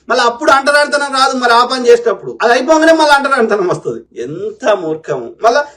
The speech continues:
ఈ, ఇట్లా మరి దేవదాసికి ఒక్క బ్రాహ్మణ స్త్రీ పని చేసిందా, చేసిందా?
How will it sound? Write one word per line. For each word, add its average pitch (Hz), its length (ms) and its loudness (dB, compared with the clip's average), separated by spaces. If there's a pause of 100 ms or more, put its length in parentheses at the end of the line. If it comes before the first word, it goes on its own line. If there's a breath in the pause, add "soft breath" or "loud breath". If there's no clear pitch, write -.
(120)
ఈ, 247 160 -6
ఇట్లా 233 320 -4
మరి 277 200 -2
దేవదాసికి 262 540 2
ఒక్క 262 220 -2
బ్రాహ్మణ 240 340 2
స్త్రీ 254 240 -8
పని 247 240 -6
చేసిందా, 240 380 -4 (140)
చేసిందా? 240 380 -2